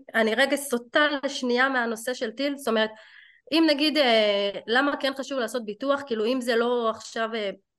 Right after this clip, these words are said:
טיל או משהו של המדינה, כן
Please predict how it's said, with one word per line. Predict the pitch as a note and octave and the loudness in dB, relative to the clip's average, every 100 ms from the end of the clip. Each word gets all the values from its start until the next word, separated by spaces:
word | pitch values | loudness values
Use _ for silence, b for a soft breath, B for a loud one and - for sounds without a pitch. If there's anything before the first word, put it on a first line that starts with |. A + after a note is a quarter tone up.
| _ _ _ _ G#3+ G#3+ | _ _ _ _ -18 -6
טיל | - C#4 A#3 | 0 4 4
או | |
משהו | A3 B3+ | 2 -2
של | B3+ | -2
המדינה, | G3+ G3 B3 C4+ B B B B | -4 -2 -2 -2 B B B B
כן | C#4+ | -2